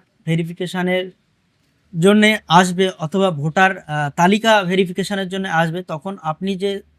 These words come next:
ডকুমেন্টসগুলো সাবমিট করবেন তার সঙ্গে যেন আপনার ভোটার কার্ডের, আহ, যে তথ্যগুলো সব সেম থাকে, কোনো রকম মিসম্যাচ বা অন্যরকম না থাকে।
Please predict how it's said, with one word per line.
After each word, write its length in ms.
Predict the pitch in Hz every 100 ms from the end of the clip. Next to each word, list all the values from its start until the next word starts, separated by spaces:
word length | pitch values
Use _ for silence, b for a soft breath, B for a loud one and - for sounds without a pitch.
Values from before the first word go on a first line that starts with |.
| _ _ 156
ডকুমেন্টসগুলো 600 | 165 202 226 202 214 214
সাবমিট 360 | 170 165 175
করবেন 280 | - 160 185 269 b b _
তার 140 | 202 208
সঙ্গে 360 | - 233 233
যেন 160 | 220 220
আপনার 380 | 190 - 202 208
ভোটার 400 | 147 160 202 196
কার্ডের, 400 | 190 190 208 214
আহ, 880 | - _ _ _ _ _ 151 165 151
যে 180 | 156
তথ্যগুলো 640 | 185 202 202 226 180 190 427 _
সব 260 | - 202 208 - -
সেম 300 | - 240 185
থাকে, 240 | 147 143
কোনো 200 | 143 190
রকম 260 | 202 214 190
মিসম্যাচ 680 | 170 208 - 202 214 - 170
বা 160 | 165
অন্যরকম 580 | 180 160 165 156 196 185
না 140 | 160
থাকে। 240 | 151 131